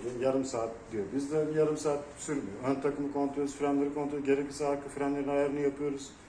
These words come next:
Emisyon sistemini kontrol ediyoruz, cihazla kontrolünü yapıyoruz. Sonra müşteriye teslim ediyoruz ve bakım yaptıktan sonra çıkan malzemeler işte ne çıktı araçta. Müşteri eğer burada yoksa bile telefonla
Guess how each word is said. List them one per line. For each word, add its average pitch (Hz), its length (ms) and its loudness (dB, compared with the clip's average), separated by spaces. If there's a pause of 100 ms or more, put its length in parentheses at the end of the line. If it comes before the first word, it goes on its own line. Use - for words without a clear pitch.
(520)
Emisyon 156 340 0
sistemini 156 460 0
kontrol 151 320 0
ediyoruz, 135 220 -2
cihazla 151 400 4
kontrolünü 135 420 0
yapıyoruz. 160 300 -2
Sonra - 260 2
müşteriye 123 380 -2
teslim 110 300 -6
ediyoruz 104 220 -6
ve 139 120 0 (880)
bakım 131 280 -2
yaptıktan 156 440 0
sonra 143 240 -4
çıkan 156 280 0
malzemeler 147 600 2
işte 127 220 -6 (180)
ne 143 140 0
çıktı 120 260 -6
araçta. 117 360 0 (640)
Müşteri 147 320 4
eğer 147 260 6
burada 147 240 0
yoksa 175 240 2
bile 135 160 -2
telefonla 143 420 0